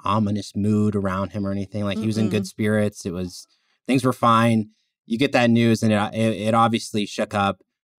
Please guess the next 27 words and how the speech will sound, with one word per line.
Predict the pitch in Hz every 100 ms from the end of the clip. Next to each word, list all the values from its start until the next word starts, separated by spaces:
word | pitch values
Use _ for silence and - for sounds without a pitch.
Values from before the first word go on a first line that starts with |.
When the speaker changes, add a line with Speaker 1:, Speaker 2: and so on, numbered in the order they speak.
| -
Speaker 1:
what, | 107 110 113 _
<laughs> | _
what | 139 - -
they | 127
expect | 110 - 117 -
to | 113
do | 107
at |
running | 98 101 101
back | 98 92 - _ _
in | 117
a | 107
big, | 98 117
big | 107 104
way. | 104 95 92 92 - _ _ _ _
And | 98 101
the | 107
obvious | 117 127 -
answer | 135 131 117
here | 123 127
is, | 117 117 -
is | 123
Anthony | 120 139 151 135
Grant. | 131 165 113
I |
mean, | 95 92
he | 104 107 107